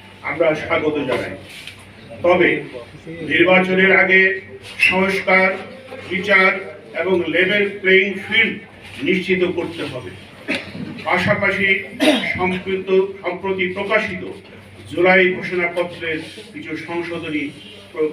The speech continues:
করতে হবে। ফ্যাসিবাদী আওয়ামী লীগ শাসনামলে দুহাজার নয় সালের পঁচিশ ফেব্রুয়ারি দেশি বিদেশি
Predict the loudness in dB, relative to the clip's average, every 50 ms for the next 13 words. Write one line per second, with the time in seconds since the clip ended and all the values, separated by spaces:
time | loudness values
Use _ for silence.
0 | -4 -8 -10 -10 -12 -12 -14 -16 -16 -18 -18 -20 -20 -20 -20 -20 -20 -20 -20 -20
1 | -20 -20 -20 -20 -20 -20 -20 -20 -20 -20 -20 -20 -20 -20 -20 -20 -20 -20 -20 -20
2 | -20 -20 -20 -20 -18 -6 -2 -2 0 0 2 4 6 6 6 6 6 4 6 6
3 | 4 4 4 4 2 2 2 2 0 -2 -4 -4 -4 -4 -2 0 0 2 2 4
4 | 4 4 6 6 6 4 4 0 -4 -10 -14 -16 -18 -18 -14 -10 -10 -8 -8 -10
5 | -10 -10 -10 -12 -10 -2 2 4 6 6 6 6 6 6 4 4 4 4 4 4
6 | 2 2 2 2 2 2 2 0 -2 -4 -8 -8 -6 -6 -4 -6 -6 -6 -8 -6
7 | -4 -4 0 2 2 2 2 2 -2 -4 -8 -12 -16 -20 -20 -20 -20 -20 -20 -20
8 | -20 -12 -2 2 4 4 4 4 0 -2 -2 -2 -2 -4 -2 2 4 4 4 4
9 | 0